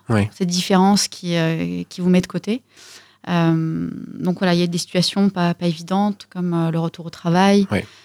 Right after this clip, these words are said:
Speaker 2: euh, le lien avec les amis, la famille. Euh, mais
Speaker 1: Mais
Speaker 2: ce qui est fou, c'est que par contre, il y a, il y a des gens qui sont révélés.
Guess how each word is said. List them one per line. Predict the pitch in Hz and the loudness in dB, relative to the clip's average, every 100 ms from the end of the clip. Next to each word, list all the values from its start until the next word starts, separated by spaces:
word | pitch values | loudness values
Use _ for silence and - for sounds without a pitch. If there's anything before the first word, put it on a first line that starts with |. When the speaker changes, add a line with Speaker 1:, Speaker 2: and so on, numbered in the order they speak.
| _ - | _ -12
Speaker 2:
euh, | 165 170 170 | -6 -2 0
le | 170 | 0
lien | 165 170 | 2 4
avec | 170 - | 2 0
les | 165 | -2
amis, | 160 165 185 202 | 2 4 4 4
la | 208 | 2
famille. | 170 170 165 196 214 - _ _ _ _ | 0 2 2 2 0 -8 _ _ _ _
Euh, | 175 165 170 180 - - - - - - _ | -16 -12 -12 -12 -16 -18 -18 -14 -16 -16 _
mais | 180 185 | 0 2
Speaker 1:
Mais | |
Speaker 2:
ce | - | 2
qui | - 196 | 0 0
est | |
fou, | 190 - 254 | 0 2 0
c'est | - 214 | 0 -4
que | 190 | -4
par | 190 - | -4 -4
contre, | - 233 - | -2 -2 0
il | |
y | 180 | 0
a, | 175 170 165 170 | 2 2 0 -6
il | 175 | -4
y | 180 | 0
a | |
des | 175 | 2
gens | 180 220 | 4 2
qui | - | 0
sont | - 190 | 0 2
révélés. | 196 190 170 | 4 4 2